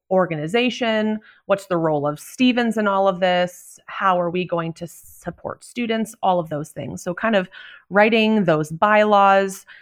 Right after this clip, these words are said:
having them be accepted and approved by the national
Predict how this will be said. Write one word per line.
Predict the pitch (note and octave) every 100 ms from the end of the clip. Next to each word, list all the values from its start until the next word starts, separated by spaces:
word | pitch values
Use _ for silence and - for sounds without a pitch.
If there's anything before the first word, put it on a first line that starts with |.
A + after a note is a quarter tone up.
| -
having | - G#3+ G#3+ A3+ G3+
them | F#3+ F#3 F3+ F3 F3+ _ _ _ _ _ F3+ D3+
be | G#3+ G3+
accepted | C#3+ - - G#3 G3+ - F3+ F3
and | D#3+
approved | D3+ - B3 D4 E3+ D#3+ E3+ F3
by | F#3+ G#3 F3+ F3+
the | E3+
national | F3 E3+ F3 F#3 G#3 F3+ F3 F3